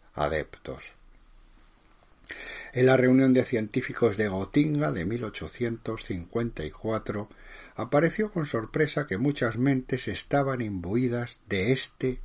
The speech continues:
espíritu naturalista de la época. Ya se había adelantado Feuerbach en la defensa del materialismo,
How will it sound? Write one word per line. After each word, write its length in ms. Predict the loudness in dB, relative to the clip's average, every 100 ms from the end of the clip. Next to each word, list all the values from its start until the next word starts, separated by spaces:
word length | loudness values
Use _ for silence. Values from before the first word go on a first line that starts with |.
| -6
espíritu 920 | -4 -4 -10 -2 0 0 -4 -8 -10 -12 -20 -20 -20 -12
naturalista 880 | -6 -6 -6 -8 -8 -6 -8 -8 -10
de 140 | -8 -8
la 140 | -8
época. 560 | -8 -10 -12 -12 -16 -16 _ _ _ _ -20 -20 -20 -20 -20 -20 -20 -20 -18 -18 -16 -10 2
Ya 140 | 4
se 100 | 6
había 220 | 8 8
adelantado 640 | 8 6 4 2 4 4 2
Feuerbach 720 | -2 0 4 4 4 0 0
en 120 | 0
la 120 | 0
defensa 640 | -2 -2 2 2 2 -4 -2
del 160 | -2
materialismo, 1000 | -4 -4 -2 0 0 2 0 -4 -8 -10